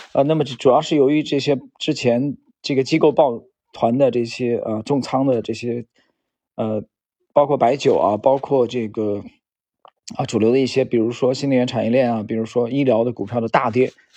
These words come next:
所导致的，所以跌得人心惶惶，已经这个恐慌的情绪已经到了极致。我觉得到今天盘中可以用这个词儿了，极致。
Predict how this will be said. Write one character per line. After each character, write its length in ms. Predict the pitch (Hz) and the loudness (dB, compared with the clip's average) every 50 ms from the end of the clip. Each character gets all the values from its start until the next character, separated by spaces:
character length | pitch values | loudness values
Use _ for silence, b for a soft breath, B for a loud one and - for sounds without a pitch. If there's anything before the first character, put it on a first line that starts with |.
| b b b b b b _ _ _ | b b b b b b _ _ _
所 160 | - - 151 | 2 2 4
导 180 | - 131 95 92 | 4 4 2 2
致 160 | 107 131 123 | 0 0 0
的， 200 | 101 82 85 - - | -2 -2 -6 -12 -12
所 220 | - - 139 143 | -2 0 2 2
以 400 | 143 135 127 127 127 127 123 120 | 2 2 2 2 2 2 0 0
跌 220 | 120 117 156 160 151 | 0 2 2 4 4
得 80 | 135 | 4
人 180 | 127 127 147 147 | 2 0 -2 -2
心 160 | - 156 147 | -2 -2 -2
惶 240 | 139 135 139 131 - | 0 2 0 0 2
惶， 240 | - 135 131 117 - - | 2 0 0 0 -4 -10
已 140 | - 123 110 | -8 -8 -6
经 200 | 101 123 135 139 | -4 -4 -4 -2
这 120 | 131 147 | -2 -2
个 80 | 127 135 | -2 -4
恐 200 | 127 - - 104 | -4 -4 -6 -4
慌 220 | 107 - 123 135 | -2 0 0 0
的 60 | 135 127 | 0 -2
情 200 | - - 110 113 | -4 -4 -6 -6
绪 160 | 127 131 117 104 | -4 -4 -4 -6
已 80 | 101 | -6
经 160 | 98 113 120 | -6 -6 -2
到 180 | 123 131 123 117 | 0 0 2 2
了 160 | 113 110 104 | 2 0 -2
极 260 | 107 - - - 107 | -4 -6 -2 0 0
致。 280 | - - - 160 127 - | 0 2 2 0 0 0
我 100 | - - | -2 -4
觉 120 | 110 117 131 | 0 0 2
得 100 | 143 147 | 2 4
到 140 | - 156 143 | 2 2 2
今 180 | - 170 175 | 0 -2 0
天 160 | 180 190 170 | 2 2 2
盘 180 | 165 - 127 117 | 2 2 2 2
中 120 | 131 139 | 2 2
可 120 | 131 - 123 | 0 2 2
以 60 | 127 | 2
用 160 | 127 113 107 | 2 2 0
这 80 | 104 113 | 0 0
个 80 | 104 | 0
词 160 | 92 - - 90 | -2 -4 -6 -8
儿 60 | 85 | -8
了， 120 | 95 - - | -8 -8 -10
极 180 | - - 98 107 | -8 -6 -6 -6
致。 240 | - - 127 - | -6 -6 -8 -8